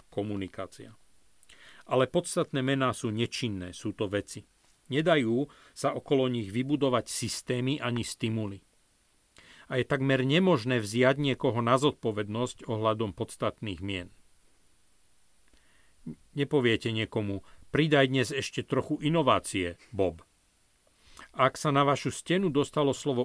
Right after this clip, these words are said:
úprimnosť, asi máte oveľa zásadnejšie problémy, keď si ho potrebujete pripomínať.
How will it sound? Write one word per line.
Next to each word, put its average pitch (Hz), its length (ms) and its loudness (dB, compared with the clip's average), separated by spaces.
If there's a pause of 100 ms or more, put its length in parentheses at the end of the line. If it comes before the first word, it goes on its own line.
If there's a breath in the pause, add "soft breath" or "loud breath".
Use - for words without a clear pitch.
úprimnosť, 127 1120 -4
asi - 240 -2
máte 143 320 0
oveľa 147 400 4
zásadnejšie 127 800 2
problémy, 107 640 -2 (180 loud breath)
keď 117 140 0
si 131 100 -4
ho 101 160 -2
potrebujete 110 640 -4
pripomínať. 98 600 -10